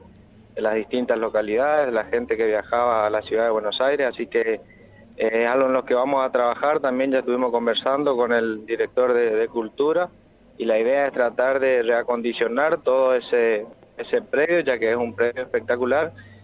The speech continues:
pero es un predio, eh, es grande y bueno, lo que más, eh, nos cuesta a los municipios es,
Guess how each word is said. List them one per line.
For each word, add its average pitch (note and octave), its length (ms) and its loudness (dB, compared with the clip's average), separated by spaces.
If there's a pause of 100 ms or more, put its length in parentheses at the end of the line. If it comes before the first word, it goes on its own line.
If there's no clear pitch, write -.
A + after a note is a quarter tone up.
(200)
pero D3+ 420 2
es - 80 -8
un B2+ 120 -2
predio, B2 800 2 (180)
eh, A2 400 0
es B2 60 -4
grande D#3+ 540 2
y B2 60 2
bueno, C3 240 2
lo A#2 120 0
que A2+ 100 0
más, C3+ 320 -2 (580)
eh, A2+ 220 2
nos A2+ 160 -2
cuesta C#3 300 0
a - 20 0
los B2 160 0
municipios C3 640 -2
es, B2 140 -2